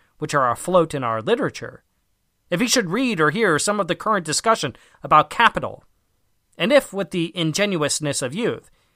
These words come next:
he should take these productions at their literal sense instead of discounting them, as his father does, he would be forced to believe that he was on the path of infamy when he was earning and saving capital. It is worthwhile to consider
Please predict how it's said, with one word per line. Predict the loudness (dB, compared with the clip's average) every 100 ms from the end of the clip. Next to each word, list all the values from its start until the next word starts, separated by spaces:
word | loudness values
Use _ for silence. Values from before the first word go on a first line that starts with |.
| _ _
he | _ -4
should | -4
take | -2 -4 -2
these | -8 -8
productions | -4 0 2 2 -2 -6 0
at | 0 0
their | -2 -2
literal | -2 -2 0 -2
sense | -2 -2 -2 -6 -8
instead | -8 0 0
of | 0 -4
discounting | -8 -4 -2 -2 -2 -6
them, | -8 -12 _ _ _ _ -8
as | -6
his | -6
father | -4 0 2 0 -4
does, | -6 -12 -14 -16 _ _ _ _ _ _ _ _
he | -4
would | -2
be | 0 0
forced | 0 -2 -2
to | -6
believe | -4 -4 -2
that | -4 -4
he |
was | -4 0
on | 0 0
the |
path | 0 0 0
of | -6 -4
infamy | -4 0 4 4 2 -8 -20 _ _ _ _
when | 0
he | 2
was | 2 2
earning | 2 2 -2
and | -6
saving | -4 -6 -6 -8
capital. | -8 -8 -8 -14 -16 _ _ _ _ _ _ _ _ _ _ _ _ _ _ _ _ _ _ _ _
It | 0
is | 2
worthwhile | 2 0 4 4 4
to | 2
consider | -4 0 2 2 2